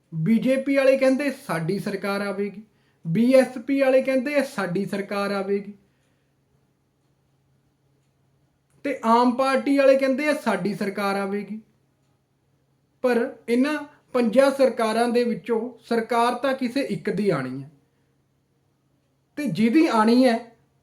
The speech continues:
ਉਹਦਾ ਮੌਕੇ 'ਤੇ ਹੀ ਪਤਾ ਲੱਗਣਾ, ਉਹਦਾ ਤਾਂ ਆਉਣ ਵਾਲਾ ਸਮਾਂ ਹੀ ਦੱਸੂਗਾ। ਅਸੀਂ ਪਹਿਲਾਂ ਕੁਝ ਨਹੀਂ ਕਹਿ ਸਕਦੇ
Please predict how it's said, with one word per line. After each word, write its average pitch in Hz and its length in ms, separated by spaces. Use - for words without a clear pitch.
ਉਹਦਾ 277 260
ਮੌਕੇ 233 420
'ਤੇ 269 120
ਹੀ 262 140
ਪਤਾ 254 260
ਲੱਗਣਾ, 160 380
ਉਹਦਾ 226 240
ਤਾਂ 311 160
ਆਉਣ 220 220
ਵਾਲਾ 226 300
ਸਮਾਂ 214 240
ਹੀ 214 80
ਦੱਸੂਗਾ। 147 500
ਅਸੀਂ 240 180
ਪਹਿਲਾਂ 233 340
ਕੁਝ 180 240
ਨਹੀਂ 254 160
ਕਹਿ 214 180
ਸਕਦੇ 165 360